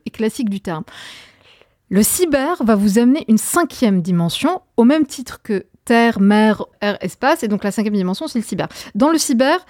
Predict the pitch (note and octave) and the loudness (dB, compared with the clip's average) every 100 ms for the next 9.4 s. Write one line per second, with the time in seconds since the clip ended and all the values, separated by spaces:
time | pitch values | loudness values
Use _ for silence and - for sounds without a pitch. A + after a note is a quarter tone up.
0 | - - F3 _ - G#3+ F#3 - _ - | -6 -2 -2 _ -4 -4 -4 -12 _ -6
1 | - C#4+ C#4+ C4 B3 B3 B3 B3 B3 - | -2 2 2 0 0 -2 2 2 2 0
2 | A3 B3+ D#4 - G#3+ A#3+ B3+ C#4 C4 - | 0 2 2 2 4 6 6 4 0 -6
3 | - - G#3+ C4+ D4 C4+ - _ _ - | -6 0 0 2 2 2 -2 _ _ 0
4 | B3+ B3 A#3+ A#3 - - F#3+ F#3 - G3+ | 2 4 4 4 0 -2 -2 -2 -4 -2
5 | F3+ F#3 - - G#3 G#3 G#3+ D4+ C#4+ B3+ | -2 -2 -8 -8 -2 0 2 2 4 4
6 | A3+ - F3+ F#3 G#3 G3 F3 F#3 F3+ G3 | 2 2 -2 -2 -2 -2 -2 -2 -2 0
7 | B3+ D#4 A3+ A#3+ A3 - E3+ - - - | 0 0 -2 -4 -4 -4 -8 -8 -8 -10
8 | - G#3 G3+ G3 G#3 - G3+ F#3 F#3 F#3 | -10 -6 -6 -4 -4 -2 0 0 0 0
9 | F#3+ - B3+ E4+ | 0 0 0 0